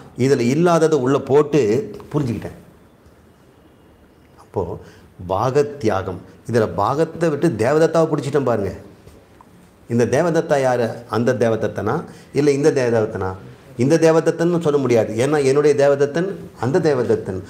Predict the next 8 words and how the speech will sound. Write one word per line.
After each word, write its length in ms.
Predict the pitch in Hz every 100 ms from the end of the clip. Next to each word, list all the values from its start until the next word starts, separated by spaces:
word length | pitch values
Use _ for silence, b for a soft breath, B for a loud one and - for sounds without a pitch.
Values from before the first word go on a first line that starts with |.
| B
ஆனா 220 | - 165
அந்த 200 | 151 175
தேவதத்தன் 380 | 185 180 180 180
இங்க 140 | 151 139
இல்ல, 420 | 113 113 101 - - - - - -
இப்ப 200 | 147 165
இருக்கிற 300 | 151 165 151
இவன். 320 | 117 107 104